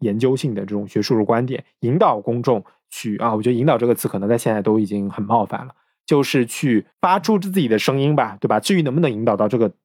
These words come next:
其次，对吧？他至少要从自己专业的、客观的立场上去发出自己的声音，我觉得这个是非常的重要的一点。但是很多人并没有意识到，呃，就是，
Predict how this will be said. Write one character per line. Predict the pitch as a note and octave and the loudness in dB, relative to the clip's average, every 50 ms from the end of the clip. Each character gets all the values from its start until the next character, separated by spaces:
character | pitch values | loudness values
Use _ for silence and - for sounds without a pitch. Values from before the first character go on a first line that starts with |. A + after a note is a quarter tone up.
| _ _ _ _ _ | _ _ _ _ _
其 | - - G#2+ G#2 | -6 -6 -6 -6
次， | - - - A2+ | -4 -4 -4 -4
对 | F#2+ - | -6 -4
吧？ | G#2 G2+ - - | -4 -6 -4 -2
他 | - F3+ F#3+ | -2 -2 -2
至 | - - - A#3+ | 0 0 0 2
少 | - B2+ A2+ | 2 4 2
要 | B2 | 2
从 | - - A#2+ C3 D3 - | 2 0 -2 -4 -6 -6
自 | - - E3+ | -4 -4 -2
己 | B2 A2 - - - - _ _ | -2 -2 -4 -4 -12 -20 _ _
专 | _ G#3 F#3 G3 G#3+ | _ 0 0 2 2
业 | G#3 G3+ D#3+ | 2 2 2
的、 | A2 G#2 F#2 F#2+ | 2 0 -4 -4
客 | - - G3+ C#3 | -2 0 0 2
观 | D3 F#3 A3 | 2 2 2
的 | A#3+ | 2
立 | G#3+ F#3+ D3 | 2 2 0
场 | - - G2+ - | -2 -4 -8 -4
上 | - A2 G#2+ F#2+ - - _ | -2 -2 -2 -2 -4 -12 _
去 | - D3+ | -2 0
发 | - B2 A#2 | 0 2 0
出 | - - A#2+ | 0 0 -2
自 | A2+ B2+ | 0 0
己 | G#2+ | -2
的 | F#2+ | -2
声 | F#2+ - G2+ G2 | -2 -4 -4 -4
音， | G2+ | -2
我 | G2+ G#2 | -2 0
觉 | G2+ | 2
得 | B2 D#3 | 2 2
这 | - A3+ | 4 2
个 | D3 | 2
是 | A#2 - A#2+ | 2 2 0
非 | - - F3+ G3+ A3 | 0 2 0 0 0
常 | - - G#2+ G2+ G2+ | -2 -2 -4 -4 -2
的 | G#2+ G#2 G2 G2 G2+ - _ _ _ _ _ | -2 0 -2 -2 -4 -8 _ _ _ _ _
重 | - F#3 E3 C3+ | 0 0 0 2
要 | A#2 A2+ G#2 | 2 2 2
的 | G2+ | 0
一 | G2 G2+ G2+ | 0 -2 -2
点。 | - - C3+ - _ _ _ | -2 -4 -8 -8 _ _ _
但 | C4 B3 G3 | 0 0 0
是 | D#3+ - - | -2 -2 -4
很 | D#3+ - B2 A2+ A2+ | -4 -4 -4 -4 -2
多 | C3 | 0
人 | C3+ C#3+ | 0 0
并 | D#3 A#3 F#3 C3+ | 2 2 2 2
没 | B2 | 2
有 | A2+ A2 | 0 0
意 | B2 C#3 A2+ | 0 -2 -4
识 | - - A2 | -4 -4 -2
到， | G2+ A2 G#2+ F#2+ - _ _ _ _ _ _ | 0 2 0 0 -2 _ _ _ _ _ _
呃， | A2+ G#2 G2 F#2+ G2+ | -2 0 0 0 -2
就 | - G#2+ | -2 -2
是， | - A#2+ G#2+ G2 | 0 0 0 0